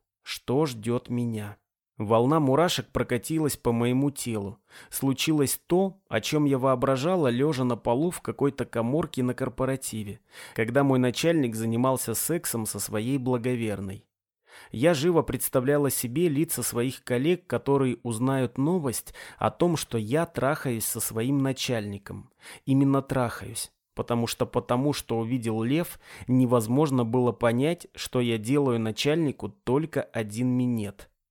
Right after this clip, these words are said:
Сейчас я готова была вырвать все свои волосы от жуткого напряжения.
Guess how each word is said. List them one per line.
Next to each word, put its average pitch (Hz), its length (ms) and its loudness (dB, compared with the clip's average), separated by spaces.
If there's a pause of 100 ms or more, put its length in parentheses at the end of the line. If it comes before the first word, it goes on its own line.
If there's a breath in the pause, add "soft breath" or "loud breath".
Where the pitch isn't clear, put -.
(100)
Сейчас 170 540 -2
я 120 140 2
готова 127 420 2
была 127 300 4
вырвать 131 460 0
все 147 300 -2
свои 131 340 0
волосы 143 720 0
от 107 180 -2
жуткого 135 460 -2
напряжения. 113 840 -2